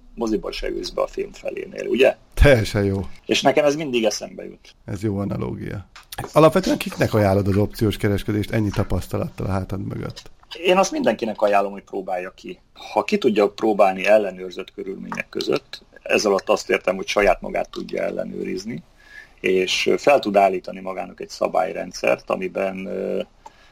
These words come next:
Speaker 1: nem, ö, tud olyan sok pénzt elveszíteni, ami, ami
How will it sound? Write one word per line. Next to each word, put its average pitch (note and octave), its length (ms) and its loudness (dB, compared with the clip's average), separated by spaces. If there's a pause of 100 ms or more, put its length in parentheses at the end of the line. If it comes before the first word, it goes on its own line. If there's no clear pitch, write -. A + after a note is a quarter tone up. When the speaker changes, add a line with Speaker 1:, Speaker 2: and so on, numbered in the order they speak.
(320)
Speaker 1:
nem, A#2 320 4 (500)
ö, F#2+ 200 -8 (100)
tud G#2+ 180 -4
olyan A2+ 260 0
sok - 320 -8
pénzt G2 280 -8
elveszíteni, G2 760 -4
ami, G2 340 -4 (160)
ami G2 380 -6